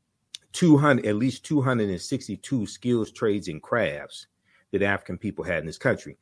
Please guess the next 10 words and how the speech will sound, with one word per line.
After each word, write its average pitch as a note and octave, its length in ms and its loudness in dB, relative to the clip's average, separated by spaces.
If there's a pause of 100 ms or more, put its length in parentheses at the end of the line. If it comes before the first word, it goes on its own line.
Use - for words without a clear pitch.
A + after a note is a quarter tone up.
(520)
from F2+ 180 -4
sixteen - 480 -2
nineteen F2 380 -4
to D#2+ 120 -10
eighteen E2 280 -10
sixty-five. A2 680 0
Now, F#2 300 -2 (300)
a G2 80 0
lo-, G#2 200 2
uh, F2+ 340 -2